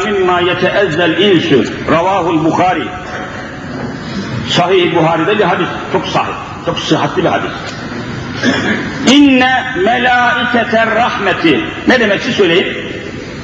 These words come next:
Bak Türkçe. Tam Arapça ama Türkçeleşmiş. "İnne melâiketer rahmeti." Ne demek? Rahmet melekleri ya, rahmet melekleri. Ayetten sabit, hadise sabit.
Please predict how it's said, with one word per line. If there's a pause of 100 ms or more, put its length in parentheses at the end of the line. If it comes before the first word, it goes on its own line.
(540)
Bak
Türkçe. (680)
Tam
Arapça
ama
Türkçeleşmiş. (140)
"İnne
melâiketer
rahmeti." (800)
Ne
demek? (920)
Rahmet
melekleri
ya,
rahmet
melekleri. (1300)
Ayetten
sabit,
hadise
sabit.